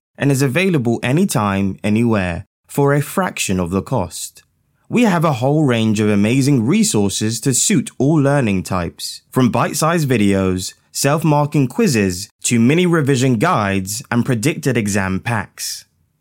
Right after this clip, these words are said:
We've built extremely smart technology that accelerates your learning by finding your knowledge gaps and filling them. And we have our on-site tutors who are available to answer your questions twenty-four seven,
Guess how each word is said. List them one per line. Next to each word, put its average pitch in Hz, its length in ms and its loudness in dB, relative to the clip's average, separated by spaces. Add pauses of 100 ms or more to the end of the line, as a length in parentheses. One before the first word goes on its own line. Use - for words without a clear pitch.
(260)
We've 190 260 4
built 131 260 0
extremely 139 600 0
smart 113 420 -2
technology 107 800 0
that 123 120 0
accelerates 131 720 0
your 120 220 2
learning 107 480 2
by 104 160 0
finding 131 420 0
your 151 240 4
knowledge 127 460 0
gaps - 500 -4 (220)
and 107 180 -2
filling 165 380 2
them. 87 320 -2 (340)
And 113 160 2
we 202 160 4
have 139 240 0
our 120 220 0
on-site 170 500 2
tutors 208 520 0
who 107 100 2
are 107 180 2
available 104 560 0
to - 180 -6
answer 123 300 -2
your 117 280 0
questions 95 720 -4
twenty-four 95 680 -4
seven, 98 560 -4